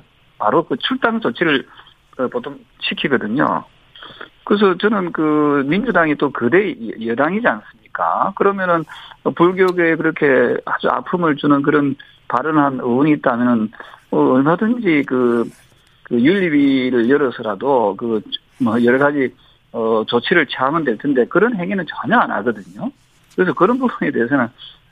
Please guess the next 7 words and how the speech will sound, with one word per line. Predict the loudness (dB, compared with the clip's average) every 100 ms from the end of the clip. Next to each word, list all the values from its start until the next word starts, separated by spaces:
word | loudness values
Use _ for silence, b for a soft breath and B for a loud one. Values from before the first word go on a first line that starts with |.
| -14 -8
상당히 | -2 0 0
좀 | -2 -6 -12 b b _
아쉬운 | -2 -2 -2 0 0
부분이 | 2 0 0
있다고 | -2 0 0 0
생각하고, | -2 -2 0 -2
지금이라도, | 0 0 2 0 0 0 -2